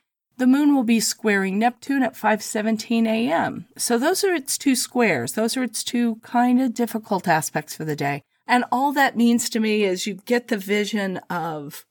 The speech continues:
fighting your way through a fog or shadow boxing. It's like you're engaged with some kind of nebulous forces trying to fight your way out of it.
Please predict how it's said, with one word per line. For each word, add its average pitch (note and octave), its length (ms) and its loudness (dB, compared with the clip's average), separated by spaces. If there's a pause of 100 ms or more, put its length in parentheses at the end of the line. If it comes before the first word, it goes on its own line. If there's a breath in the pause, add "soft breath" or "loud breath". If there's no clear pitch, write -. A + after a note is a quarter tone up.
(140)
fighting A#3 580 2
your G3 180 0
way E3 320 -4
through D#3+ 360 -8
a - 80 -10
fog D#3 520 -4
or A3 260 0
shadow D4 440 -2
boxing. - 720 -8 (480)
It's A3+ 300 -2
like C4 220 -2
you're C4 200 -2
engaged A3+ 720 0
with G3+ 120 -4
some B3+ 260 0
kind A3+ 380 0
of E3+ 120 -6
nebulous G3+ 600 -4
forces G3 800 -4 (220)
trying F#3+ 420 -2
to - 160 -6 (100)
fight - 400 -4
your F3+ 140 -6
way D3+ 460 -6 (100)
out D#3+ 260 -4
of - 140 -10
it. - 220 -10